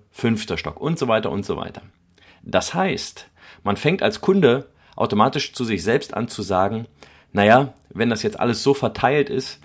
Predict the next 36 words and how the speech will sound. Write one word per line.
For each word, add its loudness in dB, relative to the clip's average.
dann 0
lass 4
uns -2
doch 0
mal 4
ganz -2
oben 0
anfangen -2
und -4
wir 2
gehen 0
einfach -6
von -8
Etage -2
zu -10
Etage -6
nach -12
unten.“ -6
So, 2
und -2
damit 2
schaffen -2
die -6
es -6
clevererweise, 0
dich -4
in -4
Etagen -4
zu -4
locken, -4
die -4
du 2
sonst -4
nicht -8
besuchen 4
würdest. -10